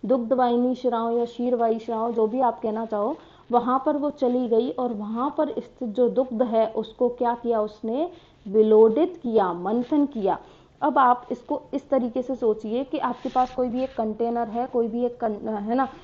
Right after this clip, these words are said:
उसके अंदर आपके पास या तो छाछ, उसके अंदर छाछ है या पानी है, जो भी है। अब आप उसमें बार बार, बार बार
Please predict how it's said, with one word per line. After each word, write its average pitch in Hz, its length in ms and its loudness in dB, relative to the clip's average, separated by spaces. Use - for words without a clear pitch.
उसके 262 280 -2
अंदर 262 300 2
आपके 247 280 2
पास 240 320 2
या 226 120 0
तो 247 260 -2
छाछ, 220 480 2
उसके - 380 -4
अंदर 247 200 0
छाछ 240 460 2
है 233 160 2
या 247 100 4
पानी 262 360 0
है, 320 80 4
जो 262 140 4
भी 214 180 0
है। 170 120 -2
अब 302 160 4
आप 269 300 8
उसमें 277 360 0
बार 226 240 6
बार, 254 200 4
बार 226 240 2
बार 240 320 2